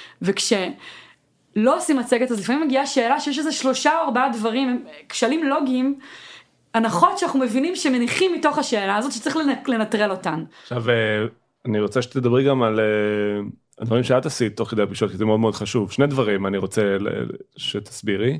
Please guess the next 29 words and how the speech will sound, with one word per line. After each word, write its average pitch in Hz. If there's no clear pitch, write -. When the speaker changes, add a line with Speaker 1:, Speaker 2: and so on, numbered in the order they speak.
Speaker 1:
כן. 180
Speaker 2:
אחד, 147
שעשינו 117
בעצם, 107
אה, 98
בסוף 131
הפגישה, 113
בעשר 110
דקות 113
האחרונות, 110
אה, 104
היה 110
לך 113
גם 110
כל 113
מיני 110
שאלות 104
למשקיעים, 107
שגם 107
זה 104
היה 104
מאוד 117
מאוד 123
משמעותי, 104
שקבל 110
את 117
ההחלטה 117
מצד 113
שלנו 101